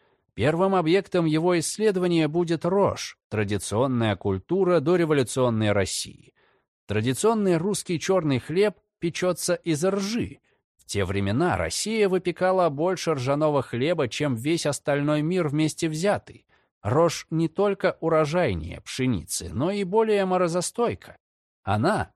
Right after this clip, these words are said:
была главной озимой культурой в суровом климате Центральной, Западной и Северной России. Вавилов смог проследить происхождение ржи, растущей на полях в России,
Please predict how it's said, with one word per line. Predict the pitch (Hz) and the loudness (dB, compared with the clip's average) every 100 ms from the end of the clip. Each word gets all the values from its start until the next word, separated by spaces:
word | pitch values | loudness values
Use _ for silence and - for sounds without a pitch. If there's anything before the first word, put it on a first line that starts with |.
| _ | _
была | 147 165 196 185 | -2 2 2 2
главной | 143 165 190 190 202 - | 2 4 4 2 -2 -2
озимой | 160 139 170 175 160 | -2 0 0 0 0
культурой | 131 113 - 170 185 170 | 0 -2 2 2 4 2
в | 139 | 0
суровом | - 165 160 156 156 | 0 2 4 2 0
климате | - 147 143 123 135 | 0 0 0 0 -2
Центральной, | - 127 107 123 156 117 78 78 87 | 0 -2 0 2 2 0 -6 -10 -8
Западной | 92 123 151 156 139 143 104 | -2 0 0 -2 0 0 -2
и | - 135 | -2 -4
Северной | - - 90 90 85 87 | -2 -2 0 0 -2 -2
России. | 98 101 - - 120 - _ _ _ _ _ _ _ _ _ 101 | -2 -2 -4 -8 -14 -20 _ _ _ _ _ _ _ _ _ 0
Вавилов | 120 131 240 143 - - _ - | 2 2 0 -2 -6 -18 _ -10
смог | - 185 233 - | -4 -2 -2 -2
проследить | 190 185 - 170 165 233 - | -2 -2 -2 -4 -2 -4 -2
происхождение | - 165 - 156 143 165 175 139 110 | 0 0 0 -4 0 0 2 0 0
ржи, | 95 101 123 214 196 _ _ | -2 -2 0 -2 -4 _ _
растущей | 117 127 - 160 - - | -4 -4 -2 -2 0 0
на | 139 139 | 0 2
полях | 139 135 107 - | 2 2 2 0
в | 101 | -4
России, | 107 - - 240 92 90 | -2 -4 -4 -4 -4 -8